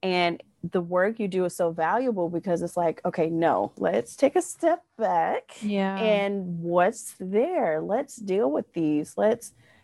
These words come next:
Speaker 1: get, let's dig, let's get in there," because these things are impacting us daily. It's, and, and, and yeah, they manifest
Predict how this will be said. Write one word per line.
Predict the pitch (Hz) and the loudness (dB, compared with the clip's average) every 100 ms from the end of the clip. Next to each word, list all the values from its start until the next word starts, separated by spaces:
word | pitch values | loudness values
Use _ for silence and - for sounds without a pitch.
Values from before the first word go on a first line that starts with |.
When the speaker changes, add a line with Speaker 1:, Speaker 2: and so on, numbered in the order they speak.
| _ _ _ | _ _ _
Speaker 1:
get, | 202 220 226 | 4 4 2
let's | - 208 233 | -2 -2 -2
dig, | 202 190 233 302 233 | -8 -4 -2 0 0
let's | 190 233 - | -2 -2 -2
get | 208 214 | 0 0
in | 214 254 | 0 -2
there," | 233 180 | 0 0
because | 175 170 - 185 185 180 - _ _ - | -2 -4 -2 2 2 0 -10 _ _ -2
these | 214 214 | 0 0
things | 233 226 214 | 0 0 0
are | 190 208 | 0 0
impacting | 226 196 196 202 226 196 180 175 180 _ _ _ _ _ _ _ | 0 -4 0 0 0 0 2 0 -2 _ _ _ _ _ _ _
us | 196 226 - | 2 2 -2
daily. | 175 240 359 175 | -2 0 0 0
It's, | 151 - - | -2 -4 -4
and, | 160 | -2
and, | 143 180 170 170 _ - - _ | 0 0 0 -4 _ -20 -20 _
and | - 180 175 - - _ _ _ - | 0 2 0 -4 -12 _ _ _ -6
yeah, | 214 262 | -2 0
they | 196 185 | 0 0
manifest | 185 190 214 - 196 190 190 - - | 0 0 -2 -2 0 0 -2 -8 -12